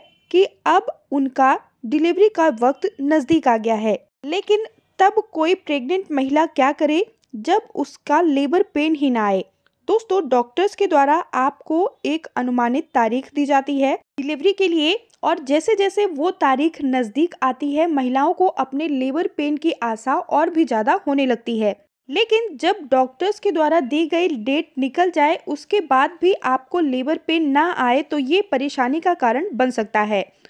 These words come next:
डॉक्टर्स आपको कुछ इंजेक्शन या दवाइयाँ देकर लेबर पेन लाने की कोशिश करते हैं, लेकिन हमारे घर के बड़े बुजुर्ग आज भी कुछ घरेलू तरीके से लेबर पेन लाने की कोशिश करते हैं, घरेलू तरीके आजमाते हैं। अगर वो काम ना करे,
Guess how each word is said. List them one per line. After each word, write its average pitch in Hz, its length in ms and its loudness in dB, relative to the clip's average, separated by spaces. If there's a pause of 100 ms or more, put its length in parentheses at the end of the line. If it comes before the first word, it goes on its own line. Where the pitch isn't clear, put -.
(220)
डॉक्टर्स 359 480 0 (100)
आपको 254 320 0
कुछ 339 300 -2
इंजेक्शन 262 560 -2
या 320 160 0
दवाइयाँ 240 500 0
देकर 330 340 -2
लेबर 262 380 -2 (120)
पेन 311 240 -2
लाने 247 300 0
की 330 140 0
कोशिश 302 420 -4
करते 226 320 -2
हैं, 214 180 -2 (440)
लेकिन 381 280 0
हमारे 294 420 0
घर 285 200 -4
के 277 260 -2 (220)
बड़े 311 220 0
बुजुर्ग 262 440 -2 (140)
आज 277 240 0
भी 285 260 -4
कुछ 320 340 -8
घरेलू 254 420 -2
तरीके 247 520 -4
से 294 240 -6 (480)
लेबर 311 280 -2
पेन 403 260 0
लाने 311 280 0
की 370 120 -2
कोशिश 269 360 -2
करते 349 340 -2
हैं, 320 220 0
घरेलू 269 380 0
तरीके 269 460 0
आजमाते 294 600 0
हैं। 302 260 -2
अगर 269 260 2
वो 339 180 -2
काम 302 360 2
ना 285 200 0
करे, 339 280 0